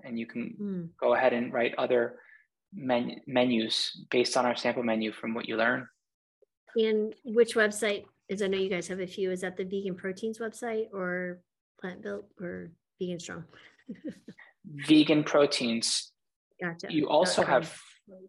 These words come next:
Speaker 1: yes, vegan proteins dot com. On vegan strong dot com, we have free recipes,
Speaker 2: Hmm.
Speaker 1: a lot of really useful blogs, and free training programs. So you might wanna look there first as well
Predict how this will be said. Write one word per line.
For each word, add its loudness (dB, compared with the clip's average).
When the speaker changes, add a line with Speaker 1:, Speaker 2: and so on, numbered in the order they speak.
Speaker 1:
yes, -8
vegan -8
proteins -8
dot -2
com. 2
On 0
vegan 4
strong 0
dot -4
com, -4
we -8
have 4
free 0
recipes, -2
Speaker 2:
Hmm. -8
Speaker 1:
a 2
lot 6
of 4
really 2
useful -6
blogs, 0
and 0
free -4
training -6
programs. -4
So 6
you 6
might 2
wanna 4
look 0
there 2
first 0
as -8
well 2